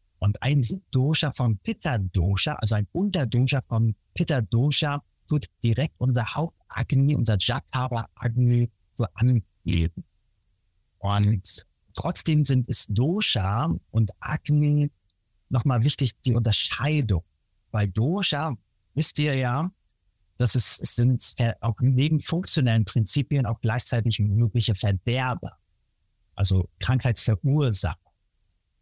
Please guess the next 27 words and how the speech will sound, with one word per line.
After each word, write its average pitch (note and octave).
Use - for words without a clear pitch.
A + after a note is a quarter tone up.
Und G#2
das D3
ist -
Agni C3+
nicht. -
Ähm, F#2+
Pitta F#3+
ist, -
wenn B2
es C3
zu A#2+
stark B2
wird, D#3
hat B2
es B2+
Eigenschaften, C#3+
die A#2+
im A2+
Körpermilieu A2
störend C3+
sein G#2
können, C3
wie A#2+
zum A#2
Beispiel G#2
sauer F#2+
oder, G2+